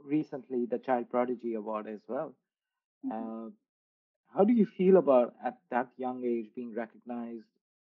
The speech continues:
Speaker 1: Does it overwhelm you, or does it ground you, you know?
Speaker 2: Since I was in third grade, I've been doing these sorts of, like, competitions and things. And my parents are very,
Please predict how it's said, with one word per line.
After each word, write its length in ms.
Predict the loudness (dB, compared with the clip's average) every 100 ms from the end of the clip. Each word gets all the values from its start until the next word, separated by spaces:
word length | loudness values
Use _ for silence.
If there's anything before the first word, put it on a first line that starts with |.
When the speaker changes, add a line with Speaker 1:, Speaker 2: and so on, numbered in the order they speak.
| _ -6
Speaker 1:
Does 140 | -2
it 100 | 4
overwhelm 520 | 6 8 6 2 0
you, 400 | -2 -2 -8 -16 _
or 420 | -2 0 0 -4 -8
does 160 | -6 -6
it 100 | -2
ground 340 | 2 2 0
you, 180 | -8 -10 _ _ _ _ -18
you 60 |
know? 180 | -14 -14 _ _ _ _ _ _ _ _ _ _ _ _ _ _ _ -20
Speaker 2:
Since 200 | -18 -10
I 120 | -8 -8
was 260 | -10 -14 -14
in 160 | -16
third 280 | -14 -14 -14 -16
grade, 280 | -16 -14 -10
I've 160 | -12 -10
been 120 | -16
doing 300 | -14 -18 -18
these 160 | -20 -20
sorts 240 | -20 -20
of, 80 | -20
like, 140 | -20 -20 _
competitions 640 | -18 -16 -18 -20 -18 -20 -18
and 160 | -18 -18
things. 340 | -16 -14 -14 _ _ _ -8
And 280 | -6 -4 -4
my 160 | -6 -6 -12
parents 340 | -12 -12 -12
are 80 | -12
very, 600 | -10 -10 -10 -10 -12 -18